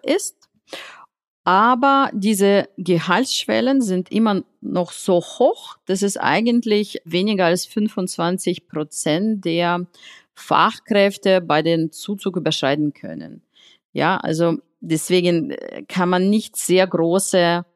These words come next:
Erhöhung der Zuzüge hier erwarten. Was für Deutschland am innovativsten ist, ist diese Chancenkarte.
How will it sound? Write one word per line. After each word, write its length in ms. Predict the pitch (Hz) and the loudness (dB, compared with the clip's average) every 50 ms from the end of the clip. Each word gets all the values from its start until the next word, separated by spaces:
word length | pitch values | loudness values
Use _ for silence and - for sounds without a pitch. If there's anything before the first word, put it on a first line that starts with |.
| _ _ - | _ _ -2
Erhöhung 560 | 165 165 160 165 175 180 196 202 202 202 175 | 0 0 2 4 4 4 6 4 4 2 0
der 140 | - 160 151 - | 0 -2 -2 -2
Zuzüge 800 | - - - 196 180 - - 180 156 151 156 147 143 123 - - | -4 -4 -4 -4 -4 -2 -4 -2 0 2 2 2 2 0 -2 -6
hier 220 | - - - 156 - | -8 -6 -4 -2 -2
erwarten. 640 | - - 143 - - - - - - - - - 190 - _ _ _ - - - - - - - _ | -2 -4 -4 -4 -4 -4 -4 -6 -8 -12 -12 -12 -12 -14 _ _ _ -20 -20 -18 -16 -16 -18 -6 _
Was 180 | 185 180 170 - | 0 0 0 0
für 100 | 165 165 | -2 0
Deutschland 460 | - 175 208 311 - - 226 208 - | 2 2 2 2 0 -2 -2 -2 0
am 180 | - 180 180 - | 0 -2 -2 0
innovativsten 840 | - 175 170 165 151 151 151 - - 285 302 - - - 247 220 - | 0 0 0 2 2 0 0 0 -2 -4 -4 -4 -4 -4 -4 -4 -2
ist, 380 | - - 196 240 - - - | -2 -2 -2 -2 -2 -4 -8
ist 420 | - - - 170 165 165 - - 156 | -10 -6 -4 -4 -4 -4 -8 -10 -12
diese 180 | 151 - - | -12 -10 -8
Chancenkarte. 1040 | - - - - 165 165 180 - - 240 254 277 - - 262 269 311 339 _ - | -6 -6 -4 -4 -4 -4 -4 -4 -4 -4 -6 -6 -4 -4 -2 -2 -2 -4 _ -8